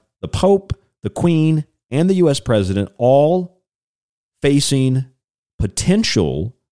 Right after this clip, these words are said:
assassination attempts, all within a month to a month and a half time span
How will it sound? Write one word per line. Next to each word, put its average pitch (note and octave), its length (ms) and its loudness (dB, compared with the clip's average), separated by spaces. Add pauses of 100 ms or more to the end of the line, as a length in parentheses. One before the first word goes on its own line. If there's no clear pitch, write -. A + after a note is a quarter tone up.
assassination A#2+ 840 0
attempts, D#2+ 600 -4 (380)
all D3 380 2
within A2 580 0
a F2 120 -2
month A#2 560 0
to G#2 160 0
a F2+ 40 -2
month A2 300 -2
and A2 80 -2
a G2 40 -2
half F#2+ 360 -4
time G2+ 340 -2
span E2 540 -4